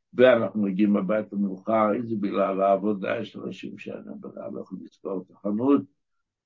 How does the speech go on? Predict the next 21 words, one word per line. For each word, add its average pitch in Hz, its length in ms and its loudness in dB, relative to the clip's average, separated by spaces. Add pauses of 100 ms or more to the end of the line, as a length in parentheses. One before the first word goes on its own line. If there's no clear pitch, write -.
(100)
והם 113 800 4 (100)
כאילו 110 260 0
ממש 95 420 0
מבחינת 92 520 -6
עונש, 127 460 -4
שהם 92 260 -2 (880)
מגיעים 90 480 -6
הביתה 98 540 -2
רק 95 140 -6
אחרי 92 320 -4
שבע 98 380 -2
סוגרים - 420 -12
את - 60 -20
החנויות, 110 560 -2 (100)
ואז 101 260 -4
כבר 95 340 0 (420)
כמה 92 340 0
שעות 90 380 -8
עוד 82 180 -8
בתוך - 380 -20
הלילה, 135 580 4